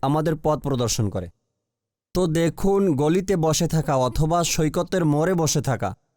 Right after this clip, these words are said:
তো এভাবে বসবো না। যদি বসতেই হয়, তবে এক সাইডে বসুন, এক পাশে বসুন। রাস্তায় বসা উচিত নয়।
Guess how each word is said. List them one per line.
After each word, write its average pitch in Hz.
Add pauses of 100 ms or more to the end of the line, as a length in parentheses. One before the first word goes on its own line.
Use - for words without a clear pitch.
(400)
তো 160
এভাবে 160
বসবো 143
না। 90 (280)
যদি 143
বসতেই 156
হয়, 165 (720)
তবে 175
এক 180
সাইডে 175
বসুন, 127 (1800)
এক 175
পাশে 180
বসুন। 107 (880)
রাস্তায় 151
বসা 160
উচিত 139
নয়। 92